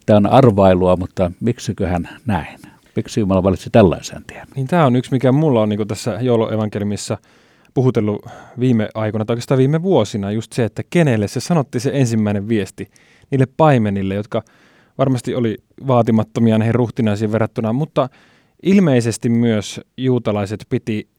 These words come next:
Speaker 2: sitä ammattia jotenkin tämmöisenä epäpyhänä tai saastasena, että he jo-, jollain tavalla joutu Mooseksen lain kanssa tekemään jotain kompromisseja. Se ei ollut kauhean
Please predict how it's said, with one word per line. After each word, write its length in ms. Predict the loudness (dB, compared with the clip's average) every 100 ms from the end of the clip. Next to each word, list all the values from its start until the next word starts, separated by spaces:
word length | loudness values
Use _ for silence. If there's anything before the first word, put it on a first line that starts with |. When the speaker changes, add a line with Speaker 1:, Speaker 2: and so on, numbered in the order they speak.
| _ -8
Speaker 2:
sitä 320 | -4 -2 -2
ammattia 440 | -2 -2 -4 -6
jotenkin 360 | -6 -8 -10 -14 -10
tämmöisenä 400 | -8 -6 -6 -6
epäpyhänä 640 | -6 -6 -6 -8 -10 -12 -10
tai 120 | -8
saastasena, 760 | -4 -2 -2 -8 -14 -14 -14 -18 -20 -18
että 200 | -16 -8
he 40 | -4
jo-, 180 | -4 -6
jollain 340 | -2 0 2 2
tavalla 280 | 0 0 0
joutu 300 | -2 -4 -8 _ _ _ _ _ _ _
Mooseksen 640 | -4 -2 -2 -6 -6 -8 -10 -10
lain 360 | -6 -4 -6 -10 -12
kanssa 340 | -12 -10 -12
tekemään 480 | -12 -10 -8 -8 -8
jotain 260 | -8 -8 -4
kompromisseja. 720 | -4 -4 -6 -8 -8 -10 -12 _ _ _ _ _ _ -6
Se 160 | 0
ei 280 | 2 6 6
ollut 180 | 4 2
kauhean 400 | -2 -2 -2